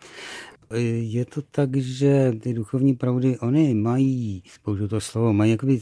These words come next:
stejný nějaký mystický základ. Pak je tam taková střední vrstva, kde se liší, tam jsou různé teologie a jsou tam jakoby různé, různé názory, jak to je nebo není. A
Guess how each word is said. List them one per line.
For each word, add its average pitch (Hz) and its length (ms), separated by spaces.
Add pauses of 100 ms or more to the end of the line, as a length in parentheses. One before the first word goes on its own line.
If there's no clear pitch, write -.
stejný 131 920
nějaký 117 240
mystický 123 880
základ. 120 600 (680)
Pak - 160
je 127 60
tam 135 160
taková 131 340
střední 131 360
vrstva, 131 340
kde 120 160
se - 160
liší, 131 460
tam 120 160
jsou 117 180
různé 107 320
teologie 120 540
a 107 100
jsou 104 180
tam 101 240
jakoby 92 380
různé, 98 360 (760)
různé 101 240
názory, 101 360
jak 104 120
to - 100
je 107 80
nebo 104 160
není. 107 460 (220)
A 110 300